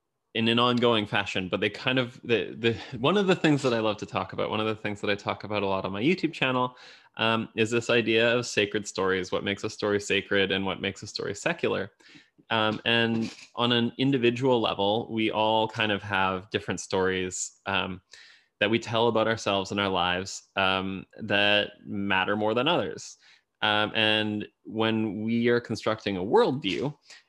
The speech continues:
we usually take something like, uh, you know, the easiest one for most people to understand is that it's Christianity, and Christianity sets out a world war-,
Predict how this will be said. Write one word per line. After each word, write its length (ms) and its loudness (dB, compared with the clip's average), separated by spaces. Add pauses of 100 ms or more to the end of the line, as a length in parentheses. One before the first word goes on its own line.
we 140 -2
usually 720 2
take 280 -2
something 460 -2
like, 460 0 (100)
uh, 120 2
you 160 0
know, 120 0
the 120 -2
easiest 420 2
one 160 0
for 100 -6
most 240 -2
people 200 -6
to 60 -2
understand 460 -4
is 120 -8
that 120 -8 (160)
it's 200 -12
Christianity, 760 0
and 100 -4
Christianity 720 -2
sets 400 -4
out 100 2
a 60 2
world 300 -2
war-, 200 -10